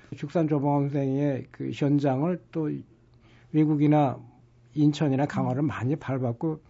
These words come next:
Speaker 1: 또 아버님 친구나 제 원로 선배 되는 분들이 증언해 주신 분이 많아서
Speaker 2: 아, 그러세요?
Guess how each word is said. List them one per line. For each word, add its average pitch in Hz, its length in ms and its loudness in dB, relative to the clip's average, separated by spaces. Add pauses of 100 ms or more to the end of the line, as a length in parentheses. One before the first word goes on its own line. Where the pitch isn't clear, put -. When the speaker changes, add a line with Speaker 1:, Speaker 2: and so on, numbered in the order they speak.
(360)
Speaker 1:
또 180 100 4
아버님 156 400 6
친구나 160 720 0
제 147 260 -2
원로 139 580 0
선배 160 580 0 (140)
되는 147 240 0
분들이 131 580 -2
증언해 156 400 0
주신 131 280 -6
분이 127 160 -4
많아서 135 600 0
Speaker 2:
아, - 40 0
그러세요? 160 440 -6